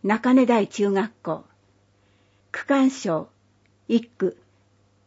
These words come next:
川名雄歩、中根台中。区間新、二区、鳴川智也、中根台中。三区、古池龍之介、愛宕中。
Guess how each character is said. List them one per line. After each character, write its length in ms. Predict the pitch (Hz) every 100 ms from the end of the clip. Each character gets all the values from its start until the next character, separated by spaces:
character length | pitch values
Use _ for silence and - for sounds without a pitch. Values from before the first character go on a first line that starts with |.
| _ _ _ _ _ _ -
川 280 | 233 254 262
名 160 | 247
雄 240 | 233 220 180
歩、 240 | 160 - _ _ -
中 300 | 202 240 233
根 120 | 226
台 240 | 226 190
中。 280 | - 170 165 _ _ _ _ _ _ -
区 140 | -
間 240 | 254 214 208
新、 320 | - 165 135 _ _ _ _ _ _ _ _
二 180 | 214 240
区、 300 | - 180 - _ _ _ _ _ _ _
鳴 260 | 208 220 262
川 320 | 269 262 233
智 300 | 233 214 214
也、 200 | 190 180 - -
中 300 | 196 226 226
根 100 | 220
台 240 | 202 180
中。 300 | - 170 - _ _ _ _ _ _ _ _
三 340 | _ 269 247 214
区、 300 | - 170 - _ _ _ _ _
古 280 | - 233 277
池 280 | 262 - 208
龍 200 | 202 240
之 120 | 190 196 -
介、 220 | 185 - _
愛 140 | 190 220
宕 280 | 220 208 208
中。 300 | - 175